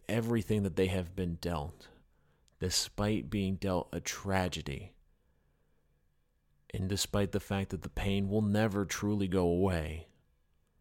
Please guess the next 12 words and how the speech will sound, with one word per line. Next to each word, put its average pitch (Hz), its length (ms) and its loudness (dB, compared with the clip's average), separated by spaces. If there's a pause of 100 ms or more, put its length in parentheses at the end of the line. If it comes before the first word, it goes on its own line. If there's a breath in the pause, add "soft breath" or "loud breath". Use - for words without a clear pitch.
(880)
they've 98 200 2
been 98 140 4
able 98 400 2
to 92 240 -2
continue 90 1000 -2 (760)
to - 140 -2
move 90 240 0
forward 98 460 2
as 87 140 0
a 85 60 -6
community 87 480 -2
together 80 760 -4